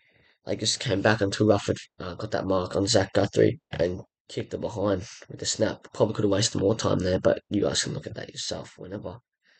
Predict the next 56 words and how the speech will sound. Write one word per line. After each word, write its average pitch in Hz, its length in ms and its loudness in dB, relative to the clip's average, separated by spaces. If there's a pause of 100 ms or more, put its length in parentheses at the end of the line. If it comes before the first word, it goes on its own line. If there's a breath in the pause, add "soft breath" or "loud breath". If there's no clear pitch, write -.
(600)
But 107 100 -2
yeah, 62 220 -8 (180)
yeah, 104 220 2
you 87 160 0
guys 139 240 6
can - 140 -4
see, 71 280 6 (380)
not 123 280 0
a 120 60 2
great 78 300 0
start - 260 0
for - 100 -6
the 57 100 2
Hawks. - 380 2 (760)
And 101 340 -4 (1000 soft breath)
the - 60 -8
thing 165 140 2
I 127 40 0
hate, 113 260 2
though, 110 140 6
is - 400 4 (240)
how 131 140 0
people 120 240 2
say 104 160 6
it's 101 100 2
a - 40 -8
form 98 200 2
of 110 80 2
tanking 110 340 4
for 95 140 4
the 92 80 8
Hawks, 87 240 2
'cause 107 180 6
if 113 100 4
you're 135 100 12
looking 123 260 4
at 98 100 0
that, 104 240 4 (640 loud breath)
I - 80 -10
think 127 120 -2
lots 131 140 0
of - 40 -6
people 104 200 6
will 107 80 6
say 98 160 6
that - 160 -4
that 107 160 6
is 107 120 6
a 107 40 6
form 101 240 4
of 95 80 4
tanking 95 480 2
when 110 160 4
it's 98 180 2
not, 104 200 4 (280)
because, 107 400 -4